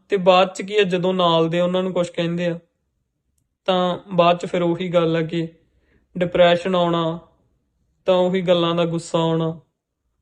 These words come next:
ਤੇ ਇਹ ਚੀਜ਼ਾਂ ਨਾਰਮਲ ਹੋ ਜਾਂਦੀਆਂ। ਤਾਂ ਫਿਰ ਪਹਿਲੀ ਗੱਲ ਇਹੀ ਆ ਕਿ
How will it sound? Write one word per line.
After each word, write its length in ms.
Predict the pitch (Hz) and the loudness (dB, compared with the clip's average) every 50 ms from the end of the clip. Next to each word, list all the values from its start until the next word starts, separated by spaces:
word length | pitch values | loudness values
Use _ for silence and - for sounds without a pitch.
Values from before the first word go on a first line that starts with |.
| _ _ | _ _
ਤੇ 80 | - 220 | 2 2
ਇਹ 140 | 233 233 | 2 2
ਚੀਜ਼ਾਂ 280 | 226 226 208 196 226 220 | 0 -4 -2 -2 -2 2
ਨਾਰਮਲ 380 | 214 202 196 196 202 214 214 208 | 6 6 6 6 6 2 -2 -2
ਹੋ 160 | 175 170 165 | -2 -2 -2
ਜਾਂਦੀਆਂ। 380 | 160 156 156 160 160 165 175 | -2 -2 -2 -2 -4 -4 -4
ਤਾਂ 400 | 185 196 214 220 202 - - 302 | -2 0 0 0 -2 -4 -10 -16
ਫਿਰ 220 | 220 - 226 214 233 | -6 -2 0 0 0
ਪਹਿਲੀ 500 | - - _ _ - 208 208 226 240 240 | 0 -4 _ _ 0 0 0 0 -2 2
ਗੱਲ 220 | 226 226 214 214 214 | 2 2 4 4 2
ਇਹੀ 220 | 202 190 208 214 208 | 0 0 0 -2 -2
ਆ 40 | 190 | -2
ਕਿ 300 | 190 - 214 220 233 | -2 -4 -4 -6 -6